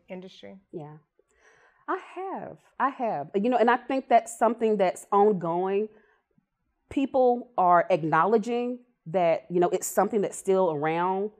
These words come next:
Speaker 2: you know, uh, in a male-dominated, you know, because a lot of them, as far as, um, investment, you know,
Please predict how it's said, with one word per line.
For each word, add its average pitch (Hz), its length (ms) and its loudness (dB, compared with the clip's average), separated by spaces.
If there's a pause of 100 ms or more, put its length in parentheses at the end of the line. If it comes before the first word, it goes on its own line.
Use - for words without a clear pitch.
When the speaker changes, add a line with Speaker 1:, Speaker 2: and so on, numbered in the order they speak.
(160)
Speaker 2:
you 185 120 2
know, 160 360 2 (540)
uh, - 180 2 (140)
in 190 120 8
a 165 40 4
male-dominated, 180 960 2 (220)
you 180 80 -4
know, 160 120 2
because 165 260 -2
a 151 40 -2
lot 151 220 2
of 165 80 0
them, 160 260 -4
as 147 160 -8
far 156 180 -2
as, 156 120 -6
um, 135 360 -6
investment, 175 680 -4 (800)
you 175 160 -2
know, 139 380 -2